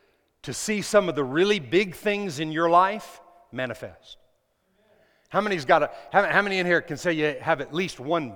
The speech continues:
big thing you haven't seen manifested in your life? My hand's up.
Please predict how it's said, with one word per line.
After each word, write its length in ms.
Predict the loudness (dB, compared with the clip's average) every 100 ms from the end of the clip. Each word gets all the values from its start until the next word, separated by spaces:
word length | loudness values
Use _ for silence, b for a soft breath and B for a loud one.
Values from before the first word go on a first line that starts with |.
| -6
big 240 | -6 -6
thing 320 | -10 -10 -10 -8
you 100 | -8
haven't 200 | -8 -12
seen 220 | -14 -12
manifested 580 | -12 -12 -12 -14 -16 -16
in 120 | -16
your 100 | -16
life? 220 | -16 -20 _ _ b -12
My 120 | -10
hand's 240 | -10 -12
up. 300 | -14 -16 _